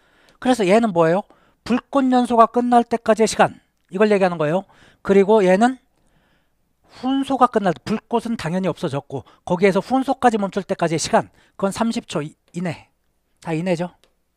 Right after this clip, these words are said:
빨리 꺼져야 된다는 얘기예요. 이렇게 붙여가지고 태우-, 태우기, 타기 시작해가지고 불꽃이 꺼질 때까지의 시간, 그게 이십 초.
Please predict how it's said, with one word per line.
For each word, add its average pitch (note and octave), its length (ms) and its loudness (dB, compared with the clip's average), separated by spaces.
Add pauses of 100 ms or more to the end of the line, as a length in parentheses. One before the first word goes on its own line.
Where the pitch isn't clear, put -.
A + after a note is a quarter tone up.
(600)
빨리 A#3+ 180 -4
꺼져야 B3 280 0
된다는 D#3 320 -4
얘기예요. B2 360 -8 (640)
이렇게 - 180 -10
붙여가지고 C#3+ 440 -2
태우-, A3 280 0 (240)
태우기, A#3 380 0
타기 A#3 240 -4
시작해가지고 C#3+ 640 0 (240)
불꽃이 F#3 300 -6
꺼질 A3 240 -2
때까지의 D3 340 -4
시간, - 260 -4 (200)
그게 D#3+ 200 -8
이십 D3+ 200 -6
초. F#3 200 -4